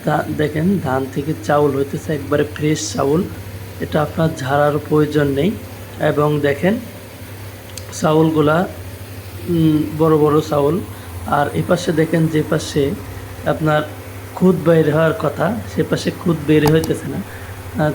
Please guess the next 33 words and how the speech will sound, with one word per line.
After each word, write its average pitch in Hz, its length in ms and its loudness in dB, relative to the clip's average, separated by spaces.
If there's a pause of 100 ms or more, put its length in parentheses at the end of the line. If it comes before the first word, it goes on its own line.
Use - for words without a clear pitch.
চাউল 175 340 6
ভে-, 160 420 2
ভাঙলে 165 420 2
কিন্তু 185 260 2
এ 170 140 4
পাশ 147 140 2
দিয়ে 147 160 4
বের 135 200 2
হবে। 127 180 -2
দেখেন 139 320 -2
একবারে 143 320 0
ফ্রেশ 160 600 0 (1000)
চাউলও 170 460 4
ফ্রেশ। 175 360 2
দেখেন 151 280 0
এ 151 100 -2
পাশে 170 340 -2
কোনো 170 240 2 (520)
ধান, 147 460 2 (100)
আহ, 147 360 0 (480)
ভাঙার 147 400 2
কোনো 147 240 0
ইয়ে 147 240 4
নাই। 156 220 2 (1700)
আহ, 180 440 6
মেশিনটা 196 440 4
নিতে 196 280 6
আমাদের 185 340 4
ডেসক্রিপশন 165 540 0
দেওয়া 170 180 4
নাম্বারে 156 440 4
আপনারা 151 300 0
যোগাযোগ 143 440 2